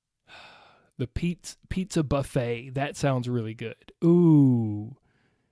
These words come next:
French fries and fried chicken sandwich. That sounds amazing." We just eat whatever sounds good to us at the moment. So maybe,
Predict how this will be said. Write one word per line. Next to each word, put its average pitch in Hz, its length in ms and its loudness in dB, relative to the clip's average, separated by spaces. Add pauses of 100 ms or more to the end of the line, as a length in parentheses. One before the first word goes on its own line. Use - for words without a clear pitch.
(240)
French - 480 2
fries 165 840 0 (240)
and 127 540 -4
fried 143 600 -4
chicken 139 300 -2
sandwich. 117 720 -10
That 143 320 -4
sounds 117 340 -6
amazing." 117 840 -10 (920)
We 208 80 4
just 247 220 0
eat 233 200 -4
whatever 202 300 -2
sounds 170 300 -4
good 160 140 -4
to - 100 -8
us 147 160 -2
at 143 40 -8
the 160 60 -10
moment. 180 340 -6 (760)
So 151 340 -4 (560)
maybe, 220 800 -4